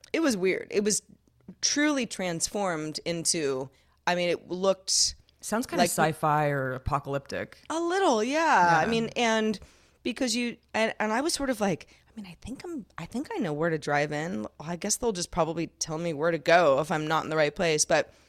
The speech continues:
Speaker 1: the whole thing was laid out really well. I mean, orange cones for days. Like, you're just, like, going in weird circles, and you're like, "Am I even going the right way?"
Speaker 2: Mm-hmm.
Speaker 1: And then I finally get to a point where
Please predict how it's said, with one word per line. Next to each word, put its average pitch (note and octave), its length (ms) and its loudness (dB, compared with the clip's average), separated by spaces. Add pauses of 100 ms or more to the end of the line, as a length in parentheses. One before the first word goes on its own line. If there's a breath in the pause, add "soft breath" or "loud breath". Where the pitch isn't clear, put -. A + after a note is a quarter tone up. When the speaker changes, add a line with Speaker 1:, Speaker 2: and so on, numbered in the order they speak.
(140 loud breath)
Speaker 1:
the G3+ 100 0
whole B3 160 2
thing D4 240 0
was G#3 180 0
laid F3 220 4
out E3 140 4
really D#3+ 220 0
well. D3+ 520 0 (440)
I G#3 40 -2
mean, D#3+ 260 -4 (300 loud breath)
orange A3+ 320 2
cones G3 360 0
for F3 140 -2
days. E3+ 400 4
Like, D3+ 140 -6
you're E3 100 -4
just, C#3+ 160 -4
like, D3 220 -4 (220 loud breath)
going G#3 280 0
in F#3+ 140 2
weird F3+ 260 0
circles, F3+ 600 2
and D#3+ 80 -2
you're D3 60 -4
like, D3+ 120 -8
"Am F#3 100 -8
I G#3+ 60 -2
even B3+ 200 -2
going C4 180 -2
the B3 60 -4
right F#3 160 -6
way?" F4 480 -6 (140 loud breath)
Speaker 2:
Mm-hmm. D#3 140 -8
Speaker 1:
And A3 100 -2
then A3 80 4
I G3+ 60 2
finally B3 400 2
get A3 160 0
to G#3 140 0
a G3 60 0
point A3+ 360 -2
where F3 320 2